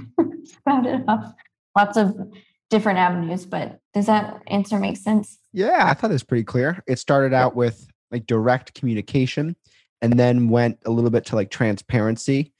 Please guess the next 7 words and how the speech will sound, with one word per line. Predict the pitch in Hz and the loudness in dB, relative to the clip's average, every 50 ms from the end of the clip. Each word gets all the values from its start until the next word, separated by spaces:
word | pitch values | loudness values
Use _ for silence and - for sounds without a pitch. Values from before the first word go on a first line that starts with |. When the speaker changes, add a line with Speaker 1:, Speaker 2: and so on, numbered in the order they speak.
| _ _ _ _ _ _ _ | _ _ _ _ _ _ _
Speaker 2:
and | 110 110 110 110 107 107 104 101 - - _ | 2 2 4 4 2 2 0 -2 -4 -6 _
clarity | - 113 - 127 123 123 120 120 120 120 117 113 | -6 0 2 2 4 4 2 2 0 0 2 2
around | 107 104 110 110 110 110 107 107 110 107 101 98 | 2 2 2 2 2 2 0 0 0 -2 -4 -4
why | 101 107 110 110 113 110 | 0 2 2 4 2 2
decisions | 101 104 101 - - 113 113 123 123 123 | 0 -4 -6 -6 -4 -4 -4 -4 -2 -2
are | 135 131 | -2 0
made. | 135 139 147 175 226 - | 0 0 -2 -2 -4 -8